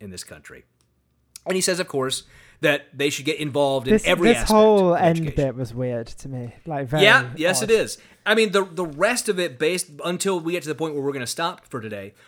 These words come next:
Speaker 1: are just numbered points he put out that he's telling people to go do. Which, to be fair, i-, he is treating this like his audience are kindergartners, which,
Speaker 2: Mm-hmm.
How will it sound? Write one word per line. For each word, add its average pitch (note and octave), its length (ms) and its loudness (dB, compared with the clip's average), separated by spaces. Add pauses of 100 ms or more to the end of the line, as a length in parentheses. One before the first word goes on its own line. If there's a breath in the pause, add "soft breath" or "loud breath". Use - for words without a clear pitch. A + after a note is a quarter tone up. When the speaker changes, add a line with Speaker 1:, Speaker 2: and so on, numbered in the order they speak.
(140 soft breath)
Speaker 1:
are E3+ 140 0
just F3 400 0 (180 soft breath)
numbered G3+ 760 2
points A3+ 440 -8
he E3 100 -10
put C#3+ 220 -6
out A#2+ 300 -8
that C3+ 120 -12
he's C#3+ 140 -6
telling E3+ 340 -8
people D3 300 -12
to C3+ 40 -12
go A#2+ 200 -8
do. G#2+ 280 -14 (520 soft breath)
Which, A3 180 2
to F4+ 100 0
be F#4+ 140 4
fair, E3 480 4 (360 soft breath)
i-, - 160 -16
he A#3 280 -4
is G#3+ 220 -2
treating B3 420 -4
this G#3+ 180 2
like F#3+ 380 0
his E3 200 -6
audience D#3+ 440 0
are C#3 80 -6
kindergartners, G2 800 -10
which, F#3+ 220 -2
Speaker 2:
Mm-hmm. A3 160 -6